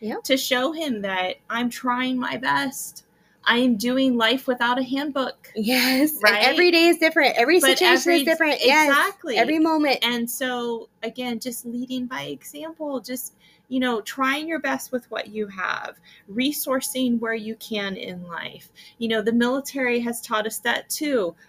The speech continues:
Speaker 2: Boom, you're planted in a place, you know, what, what is the phrase? Uh, blossom where you grow or
Speaker 1: Oh, bloom
Speaker 2: bloom
Speaker 1: where you're planted.
Speaker 2: Yeah, bloom where
Speaker 1: Yep.
Speaker 2: they, there you go.
Speaker 1: <laughs> That's
Speaker 2: Or
Speaker 1: our,
Speaker 2: blossom too,
Speaker 1: we
Speaker 2: you know?
Speaker 1: love that,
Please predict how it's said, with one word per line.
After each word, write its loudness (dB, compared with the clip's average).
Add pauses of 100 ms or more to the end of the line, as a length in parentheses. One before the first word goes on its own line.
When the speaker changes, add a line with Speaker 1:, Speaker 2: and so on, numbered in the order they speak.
(160)
Speaker 2:
Boom, 4
you're -2
planted -2
in 0
a -2
place, -2 (460)
you -2
know, 0 (500)
what, 2
what 6
is 4
the 0
phrase? 2
Uh, 2
blossom 0
where 0
you -4
grow 2
or 6
Speaker 1:
Oh, 8
bloom 10
Speaker 2:
bloom 8
Speaker 1:
where 8
you're 8
planted. 8
Speaker 2:
Yeah, 6
bloom 4
where 8
Speaker 1:
Yep. 6
Speaker 2:
they, 6
there 6
you 4
go. 6
Speaker 1:
<laughs> 8
That's 8
Speaker 2:
Or 8
Speaker 1:
our, 8
Speaker 2:
blossom 6
too, 4
Speaker 1:
we 4
Speaker 2:
you 6
know? 4
Speaker 1:
love 6
that, 4